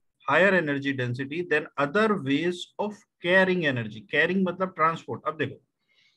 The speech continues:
एनर्जी की हम बात कर रहे हैं यहाँ पे, तो एनर्जी को अगर हम बात करें कि एक place से दूसरे place पे लेके जाना है,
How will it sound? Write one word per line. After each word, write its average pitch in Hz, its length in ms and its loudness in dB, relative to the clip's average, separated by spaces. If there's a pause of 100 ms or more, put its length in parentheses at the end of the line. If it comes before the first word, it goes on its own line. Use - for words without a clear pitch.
(880)
एनर्जी 196 480 4
की 214 120 -4
हम 190 220 2
बात 139 340 2
कर 131 120 2
रहे 131 140 -4
हैं 135 60 -2
यहाँ 113 180 -4
पे, 120 240 -12 (260)
तो - 200 -14
एनर्जी 185 460 0
को 220 120 -2
अगर 190 380 2
हम 190 200 0
बात 156 320 0
करें 175 240 -6
कि 196 260 -10
एक 202 280 0 (100)
place 156 340 -2
से 190 140 2
दूसरे 190 500 0
place 156 440 -4
पे 190 100 0
लेके 143 300 0
जाना 117 340 -2
है, 113 160 -10